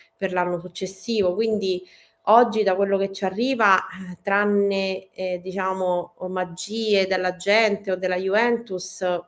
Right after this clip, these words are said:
Vlahovic non è considerato una primissima scelta all'estero. I giocatori che oggi hanno molto mercato sono Gyökeres, Boniface, Jonathan David, sono questi attaccanti qua. Quindi,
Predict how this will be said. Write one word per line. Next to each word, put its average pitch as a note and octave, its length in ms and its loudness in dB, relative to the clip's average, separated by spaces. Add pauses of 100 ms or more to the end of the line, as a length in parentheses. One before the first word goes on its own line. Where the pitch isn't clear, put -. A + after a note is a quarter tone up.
(360)
Vlahovic G#3+ 500 4
non F#3+ 140 -6
è F#3 120 -4
considerato G#3+ 420 -2
una G3 140 0
primissima F#3 520 -6
scelta F3+ 460 -8
all'estero. F3 800 -2 (320)
I F3 40 -20
giocatori G3+ 460 4
che G#3+ 60 2
oggi G#3 220 0
hanno G3+ 140 2
molto G3+ 320 0
mercato G#3 520 2
sono F#3 240 -4
Gyökeres, G3 680 0 (240)
Boniface, G3 720 0
Jonathan F#3 440 -2
David, F#3+ 520 0
sono F3+ 200 -8
questi F3+ 240 -8
attaccanti - 640 -6
qua. A3 260 4 (480)
Quindi, G#3+ 540 0